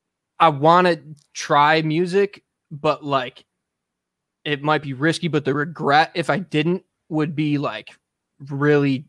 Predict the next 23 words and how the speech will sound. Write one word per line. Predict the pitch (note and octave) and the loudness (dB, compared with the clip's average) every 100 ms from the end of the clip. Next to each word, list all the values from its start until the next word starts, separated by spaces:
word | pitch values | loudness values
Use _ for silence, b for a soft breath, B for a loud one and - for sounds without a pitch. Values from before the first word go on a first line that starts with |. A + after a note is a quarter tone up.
| - | -10
dawning | D#3 C3+ C#3+ D#3 | 0 2 4 4
on | D3+ D#3 | 2 2
me. | D#3+ | 0
So | D3+ | -2
I | C#3 | -2
was | |
like, | C#3 A#2+ A2+ _ _ _ b b b b b _ _ - | -2 -6 -8 _ _ _ b b b b b _ _ -2
"All | C#3 | -2
right, | G#2 | 0
let | C3+ | 0
me | F3+ | 2
just | F3 D#3+ - - - | 2 -2 -6 -20 -4
try | E3+ C#3+ | 2 4
writing | C3+ C3+ C#3 | 4 4 2
some | - | -4
songs." | B2+ - C3+ C3 C3 C3 - _ _ _ _ _ _ _ _ - | -10 -2 0 2 0 -4 -10 _ _ _ _ _ _ _ _ -16
I | - | -4
went | D#3 D#3 | -2 0
on | C#3+ | 0
YouTube, | D#3 D#3+ D#3+ D3 C#3+ C#3+ _ _ _ - | -2 -2 -2 0 0 -4 _ _ _ -4
uh, | B2+ C3 B2+ B2 A#2+ _ _ _ - | 2 4 4 2 -2 _ _ _ -18
started | - D#3 C#3+ C3+ | -4 2 2 2
searching | - D#3 D3 C#3 D3 C3+ C3 | -4 -2 -2 0 -2 0 -4